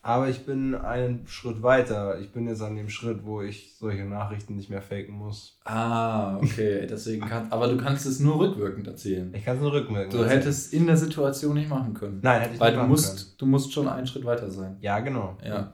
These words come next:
Speaker 1: den bin ich jetzt weiter, deswegen kann ich das erzählen. Äh,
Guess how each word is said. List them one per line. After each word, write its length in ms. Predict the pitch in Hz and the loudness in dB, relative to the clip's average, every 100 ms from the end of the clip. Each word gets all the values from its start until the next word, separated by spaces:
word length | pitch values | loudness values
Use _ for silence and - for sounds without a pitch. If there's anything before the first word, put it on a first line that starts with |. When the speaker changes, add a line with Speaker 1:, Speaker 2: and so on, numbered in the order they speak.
| - | 0
Speaker 1:
den 200 | 120 139 | 4 4
bin 140 | 139 143 | 4 2
ich 80 | 131 | 0
jetzt 220 | 123 - | -2 4
weiter, 240 | 127 156 | 6 6
deswegen 320 | 139 123 123 120 | 2 -2 -4 -4
kann 140 | 117 | -4
ich 40 | |
das 100 | 113 | -4
erzählen. 440 | 113 107 123 107 98 - _ _ _ _ _ _ | -8 -4 -4 -2 -6 -12 _ _ _ _ _ _
Äh, 400 | - 120 117 117 | 8 10 12 10